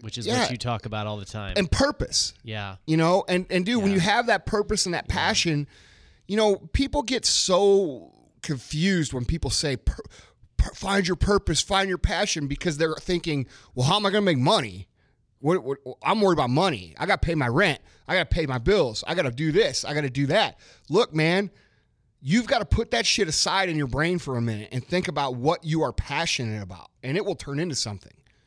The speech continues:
Speaker 2: you know? I, I, I, uh, I think the mastermind group, you know, it's such a testament to technology because where in the history of time have we been able to connect with, let's say, how many people in your group?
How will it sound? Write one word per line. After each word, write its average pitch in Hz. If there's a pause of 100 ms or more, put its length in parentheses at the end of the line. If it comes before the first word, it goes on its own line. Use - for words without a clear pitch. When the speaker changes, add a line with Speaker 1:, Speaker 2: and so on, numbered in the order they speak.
(360)
Speaker 2:
you 117
know? 117 (400)
I, 175
I, 180 (260)
I, 160
uh, 127 (100)
I 143
think 190
the 151
mastermind 139
group, 135 (200)
you 143
know, 123 (1600)
it's 151
such -
a 156
testament 175
to 120
technology 135
because 120
where 175 (160)
in 151
the 131
history 175
of 139
time 147 (280)
have 143
we 160
been 160
able 151
to 135
connect 131 (260)
with, 143
let's 156
say, 143
how 175
many 185
people 160
in 147
your 135
group? 127